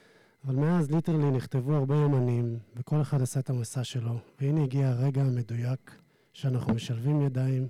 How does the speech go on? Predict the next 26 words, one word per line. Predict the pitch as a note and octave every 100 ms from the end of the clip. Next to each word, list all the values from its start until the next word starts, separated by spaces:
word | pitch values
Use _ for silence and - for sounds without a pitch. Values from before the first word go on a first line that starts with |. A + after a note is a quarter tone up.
| -
ומקליטים | B2+ A#2+ - A#2 - D3+ D3+
את | C3
הפודקאסט | B2+ A#2+ - B2 -
הזה. | G#2+ A2 - _ _ _ _ _ _ _ - - - - - - _ -
דנה | D#3 E3+
היא |
מביימת, | D3+ B2 C3 C#3+ D#3+ D#3+ -
כותבת, | C3+ - D3 D3 D3 -
מלמדת | B2+ B2 C3 D#3 D3
תסריטאות | C#3 - C3+ - C3 C#3+ -
ומנחת | C#3 B2+ B2 C3+ E3 -
סדנאות | D3 B2+ -
כתיבה, | - B2+ A#2 C#3+ D3 - _ _ _
שהכל | - C#3 B2 - E3+ D#3+
במטרה | C#3 B2+ C3 C#3+ D3
לאפשר | C3 - D#3 D#3+
לאנשים | C#3 B2 - D3 C#3+ C#3+ B2
ביטוי | B2+ - D#3+
עצמי, | D3 - C#3+ C#3+ C#3+ _ _ _ -
יצירתיות, | C3 - B2 A#2+ C3 D3+ D#3 - - _ -
חיבור | - B2 D3 D#3+
לעצמם | D3 - C#3+ D3+ D#3 D#3 - - - _ -
ולספר | C3+ B2 C#3 -
את | C#3+
הסיפור | C#3+ C3 C#3 B2
שלהם. | - A2+ A2+